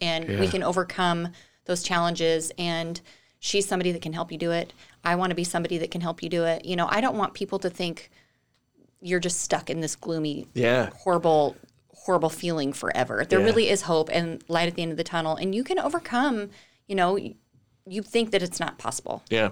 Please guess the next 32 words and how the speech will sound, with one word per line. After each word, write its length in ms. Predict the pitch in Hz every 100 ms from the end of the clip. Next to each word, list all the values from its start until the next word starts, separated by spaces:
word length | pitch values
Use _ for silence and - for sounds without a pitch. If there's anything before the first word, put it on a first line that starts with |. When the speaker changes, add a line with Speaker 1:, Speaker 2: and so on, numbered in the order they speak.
| -
Speaker 2:
I 140 | 151
thought 160 | 165 214
it 60 | 196
was 160 | 147
really 240 | 156 147 123
neat. 320 | 139 156 - -
Uh, 540 | 123 117 113 107 104 - _ -
y-, 220 | 117 -
you 200 | - 135
know, 140 | 123 113
she, 560 | - 135 127 123 120 -
she 380 | - 131 120
definitely 300 | 107 - 147
got 120 | 135 117
emotional 480 | 113 131 - 113
halfway 280 | 107 113 113
through. 160 | 113 131
So 120 | 107
folks, 320 | - 123 -
Speaker 1:
Mm-hmm. 200 | 175 185
Speaker 2:
go 120 | 135
back 360 | 117 131 151 - - - - -
and 100 | 117
listen 180 | 143 156
to 40 | 131
part 240 | 151 143
one 360 | 113 131 151 143
specifically. 880 | - 107 - 143 135 - 101 101 98
I 80 |
was 120 | 113 113
struck 320 | - 120 -
by 380 | 117 110 110